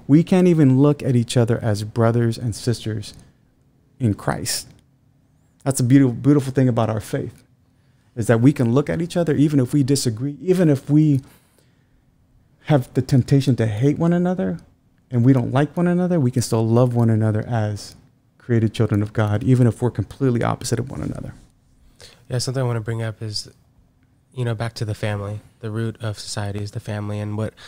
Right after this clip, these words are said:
Speaker 2: I was listening to, uh, an exorcist, actually, and he was saying that, you know, what the devil does is he uses, he uses men to get into the family.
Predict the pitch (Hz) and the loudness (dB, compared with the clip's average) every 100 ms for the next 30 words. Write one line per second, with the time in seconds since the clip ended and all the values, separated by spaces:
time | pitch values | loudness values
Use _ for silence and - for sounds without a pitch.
0 | - 123 113 117 117 110 104 113 107 101 | -12 -8 -6 -6 -8 -10 -10 -10 -8 -8
1 | 104 110 - 110 101 - 104 - 95 92 | -8 -10 -8 -10 -12 -14 -16 -14 -16 -16
2 | - _ _ _ 120 107 110 107 - 113 | -20 _ _ _ -10 -6 -6 -6 -6 -8
3 | 107 107 101 101 - _ _ _ _ _ | -8 -10 -10 -12 -16 _ _ _ _ _
4 | 117 110 104 - - _ _ _ 117 113 | -10 -8 -8 -12 -20 _ _ _ -14 -8
5 | 117 113 113 131 117 107 110 107 117 120 | -6 -4 -4 -4 -6 -8 -8 -4 -4 -4
6 | 117 117 - - _ _ _ _ _ _ | -4 -6 -10 -20 _ _ _ _ _ _
7 | _ _ _ - 117 117 117 123 127 131 | _ _ _ -20 -12 -8 -6 -4 -6 -8
8 | - - - 123 117 113 147 _ _ _ | -14 -18 -16 -10 -6 -6 -8 _ _ _
9 | _ - 120 110 - 107 113 110 104 101 | _ -10 -6 -6 -8 -12 -12 -12 -12 -12
10 | - | -16